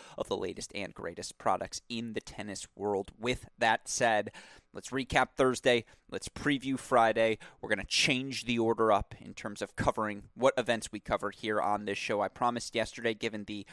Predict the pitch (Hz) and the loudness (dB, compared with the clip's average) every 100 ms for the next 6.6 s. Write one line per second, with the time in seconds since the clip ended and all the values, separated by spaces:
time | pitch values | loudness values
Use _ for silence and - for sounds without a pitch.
0 | - - 113 127 131 135 135 135 - 131 | -20 -10 -2 0 0 -2 -4 -6 -2 0
1 | 117 117 117 110 110 - - 117 120 - | 2 2 2 -4 -8 -2 4 6 4 0
2 | 107 - - 113 110 101 - 95 - - | -8 -6 2 6 4 2 -10 -10 -10 -14
3 | - 80 - 123 - 123 - 107 107 - | -8 -8 -2 -2 0 -6 -6 -8 -8 -8
4 | 104 98 101 - - 85 - - 76 - | -4 -2 -2 -6 -8 -8 -8 -8 -8 -10
5 | 95 - - 147 143 - 151 131 120 117 | -10 -8 2 4 4 -2 -6 -2 -2 -2
6 | - - 131 120 120 117 | -4 2 4 4 4 0